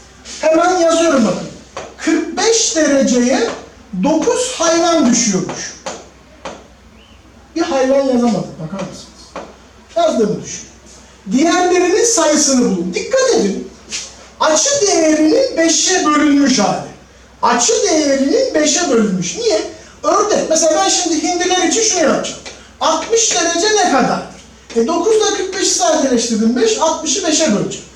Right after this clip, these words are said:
Altmışı beşe bölerseniz on iki. Yetmiş beşi beşe bölerseniz on beş.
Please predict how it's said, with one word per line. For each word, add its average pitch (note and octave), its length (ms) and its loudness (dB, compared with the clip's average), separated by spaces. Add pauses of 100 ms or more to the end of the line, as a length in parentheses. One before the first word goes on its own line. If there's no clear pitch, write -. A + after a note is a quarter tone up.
(320)
Altmışı F4 580 0
beşe F#4+ 320 0
bölerseniz D4+ 640 0
on D#4 180 2
iki. - 220 -4 (500)
Yetmiş D#4+ 440 -2
beşi G4 280 0
beşe F#4+ 340 2
bölerseniz A#3 600 2
on F#3 260 2
beş. - 180 -14